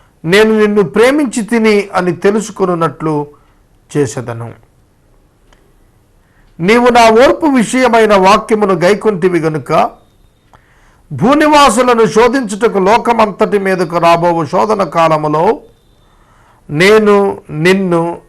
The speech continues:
కాపాడెదను." ఇక్కడ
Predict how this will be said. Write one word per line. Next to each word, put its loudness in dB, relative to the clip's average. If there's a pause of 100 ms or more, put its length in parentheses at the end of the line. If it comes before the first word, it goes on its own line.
(200)
కాపాడెదను." 0 (1120)
ఇక్కడ -2